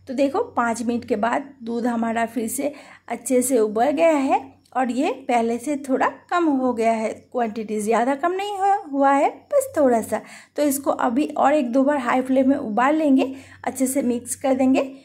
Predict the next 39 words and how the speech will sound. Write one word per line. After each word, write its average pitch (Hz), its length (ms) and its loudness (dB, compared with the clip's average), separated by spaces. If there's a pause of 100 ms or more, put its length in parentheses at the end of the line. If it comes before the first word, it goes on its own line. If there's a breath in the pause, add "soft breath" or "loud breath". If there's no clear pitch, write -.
(400 loud breath)
फिर 294 120 2
इसको 269 320 4
गैस 220 280 2
का 240 120 -4
फ्लेम 254 240 2
ऑफ 254 300 0
करके 233 300 -4
गैस 214 360 0
के 269 120 -4
ऊपर 247 320 0
ही 370 80 -2 (160)
ऐसे 226 280 0 (120)
ठंडा 269 240 6
होने 247 240 4
के 233 140 -6
लिए 233 120 -2
छोड़ 247 240 0
देंगे। 202 280 -2
ऊपर 277 360 2
एक 262 160 0
जाली 226 320 2
रख 240 180 4
देंगे 247 300 2
ताकि 285 280 0
दूध 233 260 -4
के - 80 -2
अंदर 311 300 0
कुछ 427 260 -4
गिरे 220 360 2
ना। 185 160 -2 (440 loud breath)
तो 269 60 4
एकदम 320 540 0
जब 285 220 2
दूध 247 340 0
रूम 269 260 8
टेम्परेचर 269 440 2
पे 269 120 -2
आ - 220 2
जाए, 302 280 2